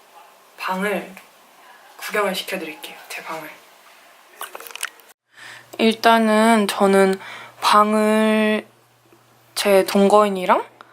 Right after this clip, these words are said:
둘이서 한 방을 쓰고 있기 때문에, 어, 여기를 기준으로 여-, 이쪽이 제 동거인 방이고 지금 보여지는 쪽이 제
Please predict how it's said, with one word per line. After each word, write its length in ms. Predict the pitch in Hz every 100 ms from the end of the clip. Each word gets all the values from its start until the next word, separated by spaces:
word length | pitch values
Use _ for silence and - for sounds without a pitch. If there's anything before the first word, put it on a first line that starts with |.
| _ - - -
둘이서 640 | - - 202 226 220 202 233
한 260 | 269 359
방을 260 | 339 185 180
쓰고 340 | 180 277 262 185
있기 220 | - -
때문에, 640 | - 247 190 202 233 160 - - - -
어, 400 | - 175 170 170 175
여기를 520 | 185 175 196 185 175
기준으로 760 | - - 180 175 170 214 453 - - _ _ -
여-, 80 | 175
이쪽이 540 | - - - 185 170
제 580 | 170 170 165 160 160 165
동거인 680 | 165 180 175 170 165 165 160
방이고 600 | - 156 151 156 233 349
지금 240 | - 175 170
보여지는 720 | - 185 202 196 185 170 170
쪽이 440 | - - 226 440 - _ - - - - -
제 880 | - 175 165 165 160 160 160 -